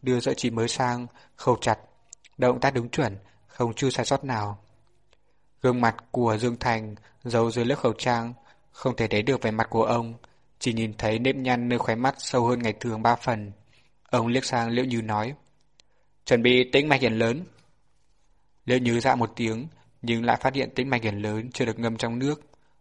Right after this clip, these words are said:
Đúng rồi, vừa nãy vẫn chưa kịp bơm nước thử nghiệm thì xảy ra chuyện. Cô tuyệt vọng cúi xuống, thấy sợi tĩnh mạch nằm giữa máu lẫn lộn dưới nền nhà.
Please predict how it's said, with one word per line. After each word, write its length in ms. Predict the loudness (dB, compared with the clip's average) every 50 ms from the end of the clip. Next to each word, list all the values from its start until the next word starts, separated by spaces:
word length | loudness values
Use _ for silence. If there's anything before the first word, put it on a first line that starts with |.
| _ _
Đúng 160 | -2 -2 0
rồi, 320 | 0 -2 -2 -2 -4 -8 -12 _ _ _ _ _ _ _
vừa 120 | 0 2
nãy 220 | 4 4 2 2
vẫn 240 | 4 2 2 0 2
chưa 120 | -4 -6 -4
kịp 200 | -2 -4 -4 0
bơm 180 | 0 0 2 2
nước 140 | 0 0
thử 100 | 0 -4
nghiệm 280 | -4 -2 -2 -2 -4 -4 -10 -20 _ _ _ _ _
thì 140 | -4 -4 -2
xảy 180 | 0 -2 0
ra 140 | 0 -2 -2
chuyện. 340 | -2 -2 -2 -2 -2 -2 -6 -16 _ _ _ _ _ _ _ _ _ 0
Cô 180 | 2 2 2
tuyệt 180 | 2 0 2 2
vọng 140 | 2 0 2
cúi 100 | -2 -2
xuống, 400 | -2 -2 -4 -4 -4 -4 -4 -8 -12 -16 -20 -20 _ _ _ _ _ -4
thấy 160 | -2 -2 -2
sợi 180 | -2 -2 -2
tĩnh 260 | -2 -2 -6 -6 -2 -2
mạch 200 | -2 -4 -4 -6
nằm 340 | -2 -2 -2 -2 -2 -6
giữa 180 | -4 -2 -2 -2
máu 320 | 0 0 0 2 2 0
lẫn 200 | 0 -2 -2 0
lộn 200 | -2 -2 -2 -2
dưới 100 | -4 -4
nền 220 | -2 -2 -6 -4 -4
nhà. 320 | -4 -2 -2 -2 -4 -6